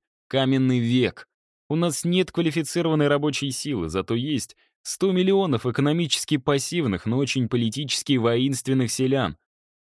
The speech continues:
«Что же нашего мужика сделало таким задиристым?» усмехнулся фон дер Лауниц.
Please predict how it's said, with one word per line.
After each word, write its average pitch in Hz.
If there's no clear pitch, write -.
«Что -
же 135
нашего 151
мужика 147
сделало 117
таким 95
задиристым?» 107
усмехнулся 95
фон 87
дер 87
Лауниц. 78